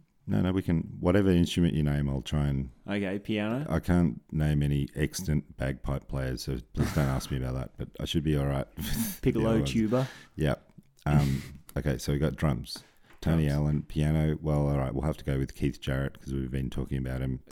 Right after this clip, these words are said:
Speaker 2: Well, okay.
Speaker 1: Um,
Speaker 2: I
Speaker 1: and
Speaker 2: mean, you
Speaker 1: if
Speaker 2: can choose someone else. I won't be too offended.
Speaker 1: No, no, no. Let's go with Keith.
Speaker 2: It's gotta be Keith Jarrett.
Speaker 1: Yeah, and by the way, if, if there's any copyright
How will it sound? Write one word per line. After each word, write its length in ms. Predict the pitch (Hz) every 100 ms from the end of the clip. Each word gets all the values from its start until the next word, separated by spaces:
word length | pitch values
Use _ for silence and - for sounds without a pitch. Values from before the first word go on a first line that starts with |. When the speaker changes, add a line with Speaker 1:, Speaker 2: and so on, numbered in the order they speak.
| -
Speaker 2:
Well, 280 | 135 120
okay. 220 | 104 - -
Speaker 1:
Um, 300 | 67 69 -
Speaker 2:
I 40 |
Speaker 1:
and 60 | -
Speaker 2:
mean, 80 | 214
you 60 | 226
Speaker 1:
if 80 |
Speaker 2:
can 140 | 233 220
choose 200 | - 202
someone 240 | - 147 127
else. 180 | 127 123
I 60 |
won't 200 | 123 127 110
be 80 |
too 220 | 101 113 107
offended. 260 | - 85
Speaker 1:
No, 200 | 82 82
no, 140 | 71 69
no. 60 |
Let's 160 | 78 -
go 160 | 80
with 200 | 71 71 -
Keith. 180 | 85 85
Speaker 2:
It's 80 | -
gotta 180 | 123 104
be 100 | 95
Keith 280 | - 87 -
Jarrett. 360 | 85 85 80 -
Speaker 1:
Yeah, 240 | 73 69 -
and 160 | 80
by 160 | 73 85
the 80 | 80
way, 280 | 76 76 80
if, 80 | 78
if 300 | 85 85 -
there's 180 | 80 78
any 240 | 80 78
copyright 560 | - 82 82 78 78